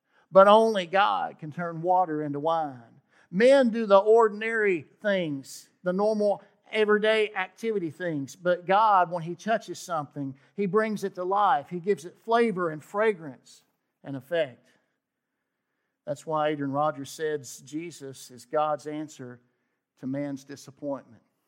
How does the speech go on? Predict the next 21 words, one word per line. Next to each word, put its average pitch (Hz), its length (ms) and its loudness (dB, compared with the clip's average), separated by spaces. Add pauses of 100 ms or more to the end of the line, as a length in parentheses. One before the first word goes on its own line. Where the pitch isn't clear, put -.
(680)
And 147 120 -6
that's 170 220 -2
true. 175 480 -6 (320)
One 202 180 2
of 185 80 2
the 165 240 0 (560)
biggest, 214 540 4
brightest 196 500 0
moments 190 380 -2
of 180 140 -10
your 170 160 -8
life, 147 340 -8 (140)
a 139 60 -12
wedding 151 440 -4
day. - 380 -16 (1600)
And 156 120 -6
you 185 80 -4
know 180 100 -6
how 156 240 -2
it 139 60 -6
is. 127 420 -10